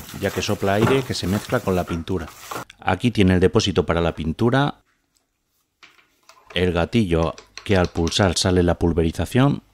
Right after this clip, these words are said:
la válvula que regula la mezcla de aire-pintura, el botón de encendido y apagado, una boquilla que hace que el chorro de pintura sea horizontal o vertical,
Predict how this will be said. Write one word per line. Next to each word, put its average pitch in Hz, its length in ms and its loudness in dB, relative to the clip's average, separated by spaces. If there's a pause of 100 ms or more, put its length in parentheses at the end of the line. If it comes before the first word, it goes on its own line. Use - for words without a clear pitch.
(100)
la 80 180 -2
válvula 82 400 4
que - 100 -10
regula 82 380 2
la 82 80 2
mezcla 87 400 0
de 87 80 2
aire-pintura, 92 800 0 (1400)
el 90 180 0
botón 92 380 6
de 92 80 6
encendido 90 500 2
y 85 80 4
apagado, 123 580 2 (1160)
una 117 240 6
boquilla 85 480 2
que 104 100 0
hace 87 200 -2
que - 100 -2
el 85 120 0
chorro 98 280 2
de 92 80 2
pintura 85 420 0
sea 95 180 0
horizontal 90 540 0
o 82 80 2
vertical, 85 580 -4